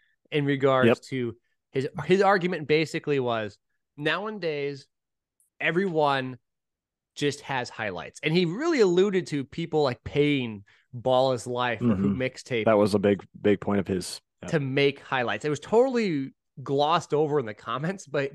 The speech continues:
Speaker 1: I think that's what he was trying to get at, was nowadays, apparently people can pay for that stuff. I should have them
Speaker 2: Mm-hmm.
Speaker 1: come do my men's league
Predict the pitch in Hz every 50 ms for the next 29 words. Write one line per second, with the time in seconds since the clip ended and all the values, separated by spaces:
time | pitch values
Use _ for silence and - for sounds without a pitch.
0 | 135 127 _ - - 156 151 - - 208 233 220 - 185 165 - - 135 151 127
1 | 123 147 147 - - - 131 113 113 113 120 139 151 156 147 135 117 127 127 117
2 | 127 131 131 135 139 139 127 123 120 117 117 - _ _ _ _ _ 113 - -
3 | 123 156 175 185 165 135 - 156 160 160 143 - 120 107 98 127 131 156 147 -
4 | 170 175 175 - - 185 196 240 - _ _ _ _ _ _ _ _ _ _ _
5 | _ _ - 117 - - 107 110 117 110 101 98 95 98 90 87 104 117 113 110
6 | 107 107 113 117 120 113 104 98 95 95 98 113 139 117 98 95 95 90 90 87
7 | -